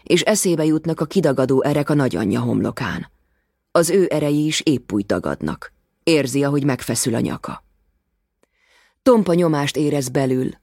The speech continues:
azt hiszi, agyvérzést fog kapni, ahogy a nagyanyja is hajtogatja.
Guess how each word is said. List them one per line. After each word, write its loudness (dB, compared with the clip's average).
azt 2
hiszi, 0
agyvérzést 0
fog -2
kapni, -4
ahogy 2
a 4
nagyanyja 0
is 0
hajtogatja. -6